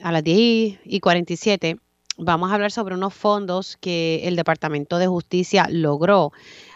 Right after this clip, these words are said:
a través, ¿verdad?, de, de unos, un-, unos grants. Eh,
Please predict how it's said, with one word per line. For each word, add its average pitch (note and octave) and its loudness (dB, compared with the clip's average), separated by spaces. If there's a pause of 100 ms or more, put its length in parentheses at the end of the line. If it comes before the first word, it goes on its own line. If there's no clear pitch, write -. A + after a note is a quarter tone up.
a E3+ 0
través, D#3+ -2
¿verdad?, E3 0
de, D#3+ -2 (800)
de E3 0
unos, D#3+ 0
un-, D#3+ -2
unos F3 2
grants. F#3 0 (200)
Eh, A#2 -10